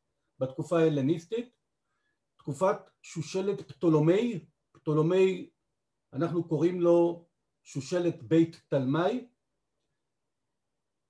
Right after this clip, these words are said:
וגם הקהילה הזאת הקימה איזשהו מקדש אלטרנטיבי למקדש בירושלים,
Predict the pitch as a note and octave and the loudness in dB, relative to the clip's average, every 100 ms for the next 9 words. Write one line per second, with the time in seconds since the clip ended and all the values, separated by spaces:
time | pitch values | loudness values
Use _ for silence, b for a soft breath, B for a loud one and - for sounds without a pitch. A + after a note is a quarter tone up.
0 | - B2 D#3+ A#3 C#4 C4+ A3 A3 A#3 E3+ | -10 2 6 6 6 2 0 2 2 4
1 | A3 A3 D3+ - - G#3+ G3 F3 D#3+ E3 | 2 2 -6 -10 -10 -4 0 0 0 -2
2 | D#3+ C#3 D3+ F#3 F#3 E3 - D3+ D3 F#3 | -2 0 0 0 0 -4 -4 -4 -4 -6
3 | F#3 E3 D#3 C#3 C3 E3 D#3+ D#3 C#3+ B2+ | -8 -4 -2 -2 -2 -2 -2 -4 -6 -6
4 | - C3 F3+ F#3+ F#3+ E3+ | -6 -4 -2 -2 -4 -8